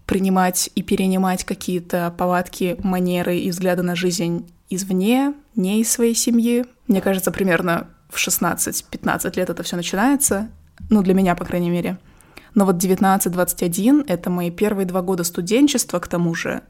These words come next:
Так что я побыла и студенткой, и пожила при этом тоже одна. То есть это два таких фактора, которые друг друга дополняли и при этом давали мне какой-то абсолютно бесценный, абсолютно новый опыт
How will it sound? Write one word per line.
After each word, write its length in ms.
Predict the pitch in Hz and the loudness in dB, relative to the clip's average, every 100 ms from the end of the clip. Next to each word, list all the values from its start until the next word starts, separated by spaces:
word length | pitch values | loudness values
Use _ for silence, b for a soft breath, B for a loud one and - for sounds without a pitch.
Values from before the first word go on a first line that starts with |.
| _ | _
Так 160 | - 165 | -6 -6
что 180 | - 175 | -4 -2
я 160 | 170 | 0
побыла 360 | 170 175 175 170 | 0 0 2 2
и 60 | 170 | 0
студенткой, 760 | - 170 208 214 - 180 175 175 | -2 0 2 2 2 0 0 -2
и 540 | 180 170 165 160 160 - - | -2 0 0 -2 -4 -8 -6
пожила 440 | 180 185 180 233 | -4 -2 0 -2
при 200 | - 220 | 0 0
этом 260 | 190 190 180 | 0 -4 -6
тоже 320 | 185 175 170 | -6 -6 -6
одна. 520 | 170 175 170 170 170 | -4 -4 -4 -4 -8
То 80 | - | -10
есть 140 | 170 175 | -8 -6
это 120 | 175 | -6
два 360 | 170 190 175 | -6 -2 -2
таких 340 | 180 175 165 - | -2 -6 -8 -6
фактора, 560 | 180 180 - 170 170 170 B B B B B - | -4 -4 -6 -6 -6 -8 B B B B B -8
которые 320 | 190 185 180 | -6 -4 -4
друг 160 | 185 180 | -4 -4
друга 220 | 175 180 | -4 -4
дополняли 760 | 175 180 175 180 190 240 233 | -4 -4 -2 0 0 2 0
и 240 | 220 - 180 | -2 -6 -4
при 160 | - | -2
этом 380 | 170 185 175 - - _ _ _ _ _ - | -2 -2 -4 -6 -14 _ _ _ _ _ -4
давали 340 | 190 180 175 | 0 2 2
мне 140 | 180 | 0
какой-то 320 | 180 170 170 175 | -2 -4 -4 -2
абсолютно 320 | - 185 180 | -2 0 -2
бесценный, 460 | 175 - 185 180 | -2 0 0 0
абсолютно 340 | 165 170 170 170 | -2 -4 -2 0
новый 380 | 170 175 185 - - | 0 0 -2 -4 -6
опыт 560 | 180 - 175 - - | -6 -6 -8 -10 -18